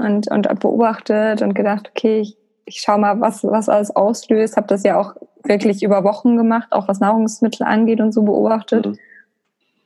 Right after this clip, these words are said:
Speaker 1: Und, ähm, es ist echt manchmal verrückt, aber manchmal versteht man's auch einfach nicht. Also ich hab, ich hab Dinge, die lösen bei mir auf jeden Fall aus.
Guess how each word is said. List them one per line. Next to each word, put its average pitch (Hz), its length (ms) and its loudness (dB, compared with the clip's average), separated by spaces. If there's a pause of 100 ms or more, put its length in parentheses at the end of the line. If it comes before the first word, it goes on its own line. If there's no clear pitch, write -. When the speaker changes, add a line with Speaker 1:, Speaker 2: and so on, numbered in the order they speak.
(120)
Speaker 1:
Und, 190 340 -2
ähm, 185 440 0
es 196 180 -4
ist 180 80 -2
echt 190 180 -2
manchmal 185 220 0
verrückt, 202 320 0
aber 190 140 2
manchmal 214 280 2
versteht 196 320 0
man's 196 180 0
auch 185 100 -2
einfach 190 280 -2
nicht. 185 300 0
Also 196 140 2
ich 196 140 0
hab, 196 160 0 (220)
ich - 160 -2
hab 196 240 -2
Dinge, 233 380 4
die 208 160 0
lösen 220 300 2
bei 208 80 2
mir 202 140 0
auf 190 120 -4
jeden 240 240 4
Fall 226 200 0
aus. 247 480 0